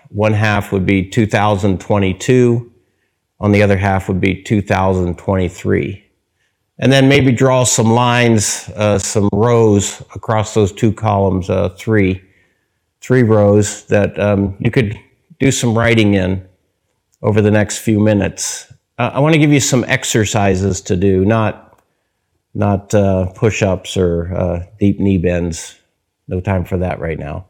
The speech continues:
Um, what I'd like to do is ask you to spend some time reflecting on some things about your walk with Christ. So, um, the first word that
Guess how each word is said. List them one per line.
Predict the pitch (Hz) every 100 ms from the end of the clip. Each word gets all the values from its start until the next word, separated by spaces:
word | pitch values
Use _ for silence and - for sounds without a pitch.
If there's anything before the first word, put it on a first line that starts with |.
| _ _ _ _ -
Um, | 98 95
what | 131 135
I'd | 123
like | 143 139
to | 131
do | 123 120
is | 117 101 -
ask | - 113 107 -
you |
to | 107 104
spend | - - 107 101
some | 98
time | - 107 98 92
reflecting | 92 - 107 98 - 95 85 82 - _ _ _ _ _ _ -
on | 98 98 92 92 90 - _ _
some | _ - - 90
things | - 101 98 90 -
about | 87 85 92 90 87 - _ _ _ _ _ _ -
your | 95
walk | 90 90 -
with | 85 -
Christ. | - 90 - - - _ _ _
So, | - 160 143 - - - -
um, | 143 147 147
the | 147
first | - 214 -
word | 202 202 151 175 156 139
that | 143 139 127 - - -